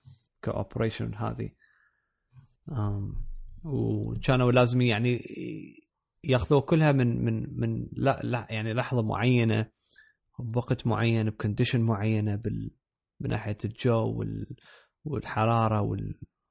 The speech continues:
والوقت والتاريخ وال-، اللوكيشن obviously.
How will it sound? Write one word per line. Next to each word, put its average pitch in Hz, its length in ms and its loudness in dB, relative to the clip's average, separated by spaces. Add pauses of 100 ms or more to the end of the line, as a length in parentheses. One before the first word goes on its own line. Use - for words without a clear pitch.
(160)
والوقت - 1040 -2
والتاريخ 110 760 -2
وال-، - 300 -6 (1040)
اللوكيشن 113 800 0
obviously. 107 420 -2